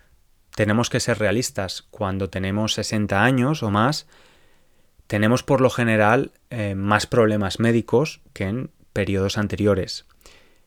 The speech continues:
Además, esto afecta especialmente a las personas de clases menos favorecidas, de la clase trabajadora, que en muchas ocasiones tienen trabajos donde sufren un mayor impacto físico.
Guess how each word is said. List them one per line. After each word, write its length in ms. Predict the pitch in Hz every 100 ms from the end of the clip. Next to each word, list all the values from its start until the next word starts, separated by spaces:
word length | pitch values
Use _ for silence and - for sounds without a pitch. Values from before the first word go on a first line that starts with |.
| _
Además, 540 | 127 104 101 120 - -
esto 240 | 107 -
afecta 440 | 123 - 113 - 113
especialmente 680 | - 117 113 104 101 104
a 40 | 131
las 140 | 117
personas 640 | - 101 - 101 117 135 - - _ -
de 140 | 104
clases 540 | 107 104 - 131 131
menos 360 | 123 110 113 151
favorecidas, 720 | 120 107 92 - 107 87 -
de 160 | 123 104
la 120 | 98
clase 260 | - 101 120
trabajadora, 680 | 110 95 95 92 92 87 - _ - - _ _
que 100 | -
en 120 | 107 110
muchas 320 | 113 123 127
ocasiones 640 | 120 123 135 113 113 -
tienen 320 | - 123 131
trabajos 600 | 131 127 123 - 113 139 -
donde 360 | 117 135 139
sufren 560 | 135 139 - 120 120 147 _ - _ _ -
un 200 | 135 139
mayor 360 | 131 110 117
impacto 440 | 120 101 98 - 107
físico. 480 | 110 - 98 -